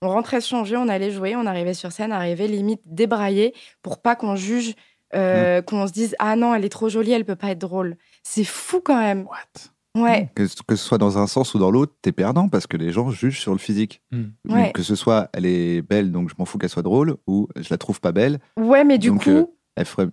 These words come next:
Speaker 1: quand t'es belle, tu peux avoir des gens contre toi en disant, « Ah non, elle est trop jolie, elle peut pas être
Speaker 2: Ouais.
Speaker 1: drôle. »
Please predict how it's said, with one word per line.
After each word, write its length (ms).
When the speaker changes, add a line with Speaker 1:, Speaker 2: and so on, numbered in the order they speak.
Speaker 1:
quand 180
t'es 140
belle, 280
tu 140
peux 300
avoir 360
des 100
gens 160
contre 320
toi 140
en 40
disant, « 160
Ah 60
non, 140
elle 80
est 40
trop 200
jolie, 180
elle 160
peut 100
pas 120
être 60
Speaker 2:
Ouais. 40
Speaker 1:
drôle. » 80